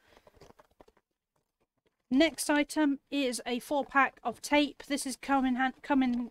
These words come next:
comes in handy for presents and things. So that was one pound twenty-five,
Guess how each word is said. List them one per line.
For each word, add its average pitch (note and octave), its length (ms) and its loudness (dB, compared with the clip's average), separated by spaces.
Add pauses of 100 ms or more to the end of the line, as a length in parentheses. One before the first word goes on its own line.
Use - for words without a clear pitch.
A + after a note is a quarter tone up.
(120)
comes C4+ 200 2
in B3 100 -2
handy A#3+ 340 0
for G#3 340 -4
presents C4+ 460 -2
and C4 140 -2
things. C4+ 380 0 (320)
So G#3 460 -2 (180)
that C#4 440 0
was A3+ 1040 -2 (540)
one D4 200 2
pound C#4 280 2
twenty-five, C4 800 -2